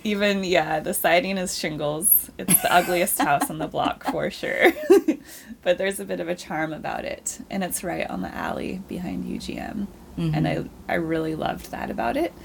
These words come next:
Speaker 1: And so when I saw people moving stuff out of the basement, um, I asked them what was going on, if,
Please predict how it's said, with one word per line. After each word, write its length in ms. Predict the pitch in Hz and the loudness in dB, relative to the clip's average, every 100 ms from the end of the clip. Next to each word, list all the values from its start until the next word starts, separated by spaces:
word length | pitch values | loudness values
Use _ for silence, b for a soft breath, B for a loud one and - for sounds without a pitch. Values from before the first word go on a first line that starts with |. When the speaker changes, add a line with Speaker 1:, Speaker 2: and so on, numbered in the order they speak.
| B B B B B - | B B B B B -2
Speaker 1:
And 160 | 196 | 0
so 120 | - | 2
when 100 | 196 | 2
I 60 | 180 | 2
saw 220 | - 170 | 2 0
people 360 | 175 170 - 170 | 0 -4 -4 -2
moving 340 | 160 160 160 | -2 -4 -4
stuff 320 | - 165 165 | -2 -2 -4
out 160 | 151 156 | -4 -4
of 100 | 160 | -4
the 60 | 175 | -8
basement, 840 | 170 185 - - 107 - - - - B B B B B - - | -6 -2 -2 -2 -6 -6 -8 -10 -18 B B B B B -20 -14
um, 280 | 175 160 - | -10 -10 -10
I 120 | - 175 | -4 -2
asked 480 | 156 151 - - | -2 -2 -4 -4
them 200 | 170 160 | -4 -2
what 120 | 160 - | -2 -2
was 140 | 165 | -4
going 300 | - 156 151 | -2 0 0
on, 280 | 143 143 143 | 0 0 -2
if, 380 | 147 - - | -6 -10 -16